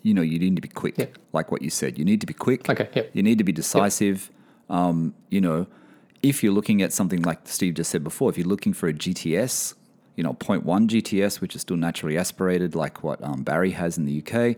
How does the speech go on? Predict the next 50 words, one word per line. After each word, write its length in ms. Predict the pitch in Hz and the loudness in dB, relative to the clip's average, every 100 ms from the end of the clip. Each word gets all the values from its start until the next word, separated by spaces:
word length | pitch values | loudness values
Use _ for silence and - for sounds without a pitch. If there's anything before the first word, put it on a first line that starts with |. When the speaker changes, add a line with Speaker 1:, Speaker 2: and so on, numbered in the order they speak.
| - - - - | -6 -20 -20 -6
Speaker 1:
or 100 | 87 | -2
you're 140 | 82 85 | 0 -2
looking 260 | 92 92 | -2 -2
at 80 | 76 | 2
Speaker 2:
Yep. 100 | 69 | 0
Speaker 1:
a 20 | |
G 100 | 90 | 0
T 100 | 82 | -4
three, 300 | 85 101 104 110 - - | -4 0 0 -2 -12 -2
there 140 | 85 | 0
are 40 | 82 | 2
not 300 | 95 - - | 0 0 -2
so 160 | - | 0
many 220 | 85 85 85 | 2 2 0
available. 460 | 71 85 101 117 | 0 0 0 -2
People 400 | 110 - 90 85 | -2 -6 -4 -6
want 300 | 65 85 92 | -4 -4 0
them. 300 | 117 123 131 - | 0 0 -4 -10
So, 240 | - - 85 | -6 -2 0
you 160 | 82 | 2
know, 120 | 85 73 | 0 0
your 360 | 80 87 87 | 0 2 2
Speaker 2:
Yep. 180 | 117 - - - - | 0 -2 -14 -20 -2
Speaker 1:
bargaining 480 | 85 92 104 117 104 | 2 2 2 2 2
power 360 | - 95 98 | 0 0 2
is 80 | 90 | 0
probably 240 | - 87 76 | -2 -6 -2
gonna 200 | 80 73 | -2 -4
be 120 | 73 | -4
less. 500 | 67 67 - - - _ _ _ _ _ _ | -4 -4 -4 -8 -12 _ _ _ _ _ _
Speaker 2:
Yeah, 80 | 214 | 6
Speaker 1:
And 100 | 160 120 113 | 8 6 4
Speaker 2:
it's 240 | 143 - | 2 2
just, 340 | 202 165 - 165 | 2 2 0 2
so 300 | - 147 135 - - | 4 4 2 -2 0
absolutely. 640 | 135 - 117 110 110 104 | 2 4 4 4 4 4
Like, 380 | 123 123 - - - | 4 2 2 -8 2
you, 200 | 147 147 - | 4 4 0
you, 260 | 240 147 185 | 4 4 6
you 140 | 165 | 6
need 180 | 165 190 | 6 6
to 100 | 185 | 4
have 120 | 160 | 6
all 80 | 143 | 6
your 120 | 131 | 6
ducks 260 | 117 110 - | 4 2 2
in 60 | 107 | 2
a 60 | |
row. 220 | 101 98 101 | 2 0 -2
So 320 | 117 123 110 | 2 4 4